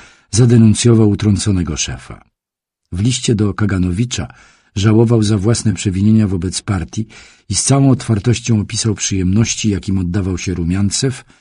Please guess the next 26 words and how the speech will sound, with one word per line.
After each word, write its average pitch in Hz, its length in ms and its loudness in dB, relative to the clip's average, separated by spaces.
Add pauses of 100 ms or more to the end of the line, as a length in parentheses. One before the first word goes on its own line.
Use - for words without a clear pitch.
(140)
i 143 120 4
jego 90 220 2
świta. - 600 -8 (1400)
W 98 120 -2
dni 131 280 6
wolne 120 400 6
od 85 120 -4
pracy 107 400 0
i 117 60 2
podczas - 420 -2
licznych 113 360 -2
świąt 113 400 2 (440)
Rumiancew 120 540 6
ściągał 120 380 4
swoich 101 340 0
kompanów 104 460 2
na 98 120 0
dacze 98 320 0
pod 92 180 -8
Smoleńskiem, 92 720 -2 (340)
gdzie 110 220 2
podejmował 120 560 4
ich 107 220 0 (160)
koniakiem, 113 680 0
szampanem, 107 680 2
wódką, 107 540 0